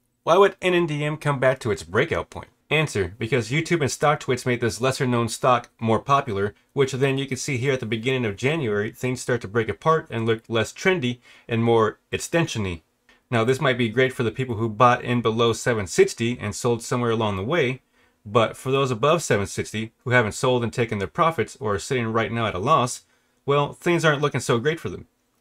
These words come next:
They bought into the hype and thought the moon was the final destination,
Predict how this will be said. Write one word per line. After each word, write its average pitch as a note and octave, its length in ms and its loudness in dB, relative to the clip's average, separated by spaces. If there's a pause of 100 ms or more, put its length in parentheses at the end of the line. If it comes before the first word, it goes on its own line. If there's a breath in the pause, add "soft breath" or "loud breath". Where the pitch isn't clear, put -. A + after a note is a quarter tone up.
(160)
They C#3+ 100 0
bought D3 180 2
into C#3 160 0
the A2+ 120 0
hype C3 260 0
and A#2+ 100 -2
thought C3 200 2
the A2 80 0
moon B2+ 180 2
was B2+ 140 0
the G#2+ 80 -4
final B2+ 240 0
destination, C3 720 -2